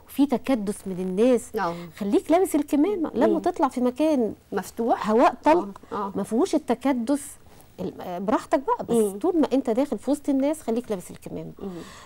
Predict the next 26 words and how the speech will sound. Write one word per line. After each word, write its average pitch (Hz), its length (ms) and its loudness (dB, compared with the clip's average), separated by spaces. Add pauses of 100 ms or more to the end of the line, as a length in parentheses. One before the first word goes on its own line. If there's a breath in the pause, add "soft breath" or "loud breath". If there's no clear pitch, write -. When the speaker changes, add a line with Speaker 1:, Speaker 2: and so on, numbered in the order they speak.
(160)
Speaker 1:
ال-، 190 840 0
الجزئية 196 340 0
التانية، 330 600 0 (240)
تعقيم 269 380 2
اليد. 175 360 0 (600)
Speaker 2:
مم. 320 140 -4
Speaker 1:
خليك 415 380 2
م-، 277 80 2 (100)
في 381 140 4
جل 247 340 4
وفي 220 180 -2
مطهرات 208 640 0
بقت - 160 -2
موجودة 247 240 0
في - 80 -10
كل 247 220 -2
الأماكن، 220 520 -2
وأسعارها 208 680 -2
مناسبة 220 460 0
ومتداولة 240 680 2
ومتنا-، 269 540 0
في 269 120 -2
متناول 285 440 2
الجميع. 277 400 2 (120)
Speaker 2:
آه. 180 140 -6 (500 loud breath)
Speaker 1:
لغاية 269 520 2